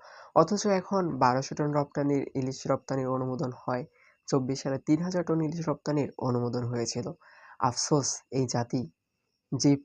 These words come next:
চেতনা নিয়ে বিপ্লব ঘটিয়েছিল, সেই চেতনা বাস্তবায়ন করতে পারেনি। যে কাঙ্ক্ষিত স্বপ্ন দেখিয়েছিল, সেই স্বপ্ন পূর্ণ করতে হান্ড্রেড পার্সেন্ট ব্যর্থ না হলেও সিক্সটি থেকে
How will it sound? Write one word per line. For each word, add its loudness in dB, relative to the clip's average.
চেতনা 2
নিয়ে 2
বিপ্লব -2
ঘটিয়েছিল, -2
সেই -4
চেতনা -4
বাস্তবায়ন -2
করতে -4
পারেনি। -4
যে 10
কাঙ্ক্ষিত 4
স্বপ্ন 4
দেখিয়েছিল, 2
সেই -4
স্বপ্ন -2
পূর্ণ -2
করতে -2
হান্ড্রেড 0
পার্সেন্ট 2
ব্যর্থ 2
না -2
হলেও 2
সিক্সটি -2
থেকে 0